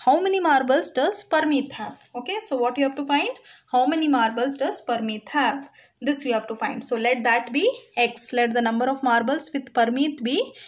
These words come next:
x. Okay. So now Irfan, now frame the equation. Okay, see the, um,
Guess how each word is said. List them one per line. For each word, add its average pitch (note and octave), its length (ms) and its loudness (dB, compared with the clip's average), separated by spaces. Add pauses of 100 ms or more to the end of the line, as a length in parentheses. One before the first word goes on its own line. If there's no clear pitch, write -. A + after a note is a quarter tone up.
(180)
x. - 500 0 (280)
Okay. B3 180 -2 (560)
So - 180 0
now D4+ 400 2 (360)
Irfan, C4 460 2
now D4+ 160 4
frame B3 280 -2
the D4+ 120 2
equation. A3+ 540 -2 (100)
Okay, F#4 220 -6
see C#4+ 200 0
the, C4 340 0 (280)
um, A3+ 400 0